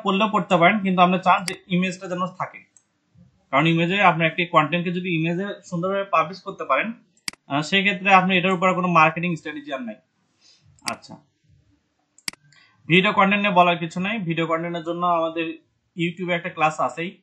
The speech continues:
যে মানে YouTube স্টাডির উপর, ওটা দেখে নিলে পারবেন। আর তারপরে বলতে একটুকুই যে মানুষ যখন কোনো বিষয়ে কোনো একটা মানে প্র্যাকটিক্যালে already মানে কেউ দেখাচ্ছে একদম one by one, এরপরে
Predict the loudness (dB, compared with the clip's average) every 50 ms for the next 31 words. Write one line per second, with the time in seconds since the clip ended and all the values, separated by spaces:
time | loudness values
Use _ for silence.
0 | _ _ _ _ -20 -14 -10 -8 -8 -8 -8 -10 _ _ _ _ _ _ _ _
1 | _ _ _ -14 -12 -10 -8 -8 -10 -6 -2 -2 -2 0 0 0 0 0 -2 -2
2 | -4 -4 -4 -4 -4 -4 -4 -6 -6 -4 -4 -4 -4 -6 -10 _ _ _ _ _
3 | _ _ _ _ -4 0 2 4 4 4 2 0 0 0 0 0 0 2 2 2
4 | 2 0 -2 -6 -8 -8 -10 _ _ _ _ -4 -4 -2 0 2 2 2 2 0
5 | -4 -4 -2 0 0 0 0 -2 -4 -6 -6 -2 0 0 0 -2 -4 -6 -6 -6
6 | -6 -6 -6 -8 -8 -6 -6 -6 -6 -6 -10 _ _ _ _ _ _ _ _ _
7 | -16 -14 -2 2 4 4 4 4 2 4 2 2 2 2 0 0 0 0 0 0
8 | -2 -2 0 0 0 0 0 0 0 0 0 0 0 -2 0 0 0 -2 -2 0
9 | 0 0 0 0 -4 -6 -4 -2 -2 -2 -4 -6 -8 -10 -14 _ -2 -2 -2 -2
10 | -2 -4 -6 -6 -6 -4 -6 -6 -6 -6 -8 -8 -10 -14 _ _ _ -2 -2 -2
11 | 0 -2 -4 -6 -6 -10 -10 -10 -10 -12 _ _ _ _ _ _ _ _ _ _
12 | _ _ _ _ -4 -2 -2 -2 -2 -2 -4 -4 -4 -6 -10 _ _ _ _ -2
13 | 2 2 4 4 2 0 0 2 2 2 0 0 -2 -6 -8 -8 -6 -4 -2 -4